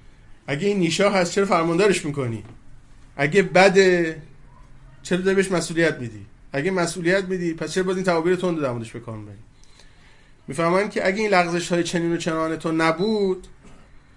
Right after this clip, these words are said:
توی این بحث فرمانداری آذربایجان و اینا مقدم به دیگران بودی. و لعل آخر امرک یحمد و اوله، امیده که بالاخره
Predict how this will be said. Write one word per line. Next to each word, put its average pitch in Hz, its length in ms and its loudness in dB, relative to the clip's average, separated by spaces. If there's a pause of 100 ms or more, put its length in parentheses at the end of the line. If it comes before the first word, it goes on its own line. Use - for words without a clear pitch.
(1040)
توی 226 200 -2
این 214 240 0
بحث 185 300 0
فرمانداری 160 580 0
آذربایجان 151 760 -2
و 156 40 -6
اینا 165 220 -2
مقدم 190 460 0
به 208 80 4
دیگران 143 440 0
بودی. 113 280 -12 (1300)
و 147 60 0
لعل 185 400 6
آخر 175 460 0
امرک 175 460 0
یحمد 185 580 -2
و 165 40 2
اوله، 127 580 -2 (920)
امیده 202 840 2
که 196 100 -4
بالاخره 190 800 -2